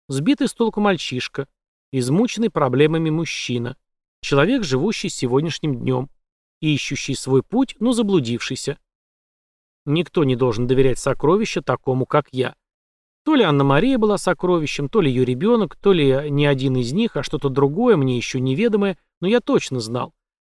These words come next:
Она верит, что обладает сокровищем, которое требует защиты, и ее убежденность в этом убедила и меня.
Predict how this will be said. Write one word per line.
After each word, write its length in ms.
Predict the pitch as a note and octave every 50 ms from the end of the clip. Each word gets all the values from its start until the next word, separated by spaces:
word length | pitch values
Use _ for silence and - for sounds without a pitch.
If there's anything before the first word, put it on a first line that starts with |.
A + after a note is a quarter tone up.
| _ _ _
Она 260 | - D3 D#3+ F3 F#3 G3+
верит, 260 | G#3+ B3+ B3+ A#3+ G3+
что 180 | - - G3
обладает 360 | F#3+ F3+ F#3+ G3 G3+ G#3 F#3+ -
сокровищем, 680 | - G#3 F#3+ - - G#3 B3+ A#3+ F3 C3 - - C#3 B2
которое 420 | - B2+ - - - F3+ A3+ B3
требует 460 | - - C#3+ C3+ B2+ B2 B2+ C3+ B2+
защиты, 640 | A#2 B2+ E3+ F3+ - - - C3 B2+ - - C3 - _ _ _ _ _ _ _ -
и 80 | F3
ее 260 | D3+ D3+ C#3+ C3+ C#3
убежденность 760 | C3+ B2+ A2+ B2 A#2 G2+ G#2 A#2 D#3+ G#3+ B3 C4 A#3 - -
в 60 | F3
этом 240 | G3 G3+ - G#3+ G#3+ G#3+
убедила 520 | F3+ C3+ B2 C3+ B2 A2 A2 B2+ B2 B2+
и 100 | C3+ C#3
меня. 320 | E3+ G3 G3 D#3 B2+ E3